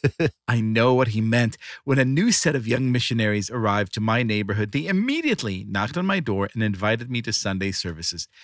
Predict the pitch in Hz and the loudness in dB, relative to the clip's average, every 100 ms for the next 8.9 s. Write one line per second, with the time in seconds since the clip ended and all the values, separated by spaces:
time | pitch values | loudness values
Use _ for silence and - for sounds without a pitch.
0 | - _ _ 147 160 196 254 262 190 196 | -20 _ _ 4 4 4 -2 -4 -4 -2
1 | - 104 92 - 127 170 220 131 - 107 | -2 -2 -2 -4 -2 -2 0 -2 -2 -4
2 | 104 98 104 98 101 90 98 110 131 135 | -4 -4 -6 -4 -6 -6 -6 -6 -6 -6
3 | - 180 135 85 139 170 - 82 82 - | -2 -2 -2 -6 -10 -12 -16 -12 -12 -12
4 | - 82 98 135 107 90 98 98 117 139 | -10 -6 -6 -6 -6 -6 -6 -4 -4 -2
5 | 147 269 190 - - - - 311 - 113 | -2 -4 -4 -8 -12 -12 -8 -8 -6 -6
6 | 87 80 92 95 120 123 - 87 90 - | -6 -6 -6 -6 -6 -8 -8 -6 -6 -6
7 | 135 113 85 - 143 151 247 - - - | -8 -8 -10 -6 -4 -2 -4 -6 -12 -20
8 | - - - 180 - - 320 226 104 | -20 -18 -2 -2 0 -2 0 -2 -4